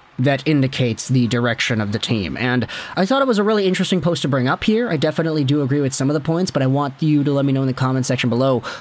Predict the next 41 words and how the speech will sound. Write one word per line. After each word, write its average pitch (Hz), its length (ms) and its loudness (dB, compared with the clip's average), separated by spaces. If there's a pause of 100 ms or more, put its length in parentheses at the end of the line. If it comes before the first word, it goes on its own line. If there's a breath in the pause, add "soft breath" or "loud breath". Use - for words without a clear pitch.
(120 loud breath)
what 131 160 0
your 156 160 2
thoughts 123 320 -2
are 110 240 -2 (240 loud breath)
on 131 160 2
this 131 180 2
overall 123 460 0
assessment 113 400 -2
that 110 140 -4
the 131 60 0
team, 202 440 0 (480 loud breath)
by 170 160 2
virtue 214 400 2
of 147 100 2
not 151 360 0
making 220 320 2
trades, 151 560 2
by 143 340 0 (220 loud breath)
sitting 180 420 0
tight, 131 400 0
by 131 400 2 (200 loud breath)
holding 247 380 2
on 202 140 2
to 190 60 0
what 175 160 -2
they 156 100 2
have 135 380 -2
and 135 180 0
preparing 196 540 0
for 151 180 0
a 117 60 -2
pretty 175 280 0
nasty 131 600 0
trade 135 280 0
deadline 139 480 0
where 120 120 0
they're 123 100 0
gonna 117 160 0
fire 143 360 -2
sale 123 280 0
everybody, 123 540 0